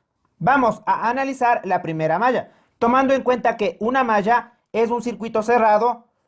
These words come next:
donde sus elementos están conectados en serie. En esta malla tenemos dos fuentes de voltaje y cuatro resistencias. Recordemos que la intensidad de corriente sale del polo positivo e ingresa al polo negativo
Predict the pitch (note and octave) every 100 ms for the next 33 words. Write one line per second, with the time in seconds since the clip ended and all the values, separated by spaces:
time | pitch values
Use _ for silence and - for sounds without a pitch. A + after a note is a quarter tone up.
0 | _ D#3 A#3+ B3+ F#3 F3 E3 A3+ C4 B3
1 | A#3 A#3 G3+ F#3+ G3 G#3+ G#3+ G#3+ G#3+ G3+
2 | G3 G3+ - D#3+ - F#3+ E3+ F#2 - _
3 | _ _ _ _ D3 E3 G3 A3 A#3+ A#3+
4 | A3+ A3 A3+ - F#3 G3+ G3 D3 C3 G3+
5 | G#3 G3+ G3+ D3 A2 B2+ F#3 B3 B3 G3+
6 | G3+ A3+ A#3 - B3+ - _ _ _ G3
7 | G#3+ A3 F3+ B2 - A#2+ F#3 A3 G#3+ G#3
8 | - G3 F#3 C3 - - - _ _ _
9 | _ _ - E3 C4+ C#4 B3+ B3+ B3 A#3+
10 | A3 E3 F3 A3 A3+ A#3+ A3+ G#3+ G3 G#3
11 | G#3+ A#3+ G#3+ G#3 G3+ A#3 G3+ - G#3 G#3+
12 | D#3+ C#3 C3+ F#3 G3+ E3 F3 G#3 B3+ C4
13 | A3 A3 A3+ - _ _ - F#3 F3+ G3+
14 | G#3+ G#3 E3+ E3 D3 F3+ G3+ F#3 A2 A2+
15 | C3+ D#3+ E3+ B3+ B3 D#3 -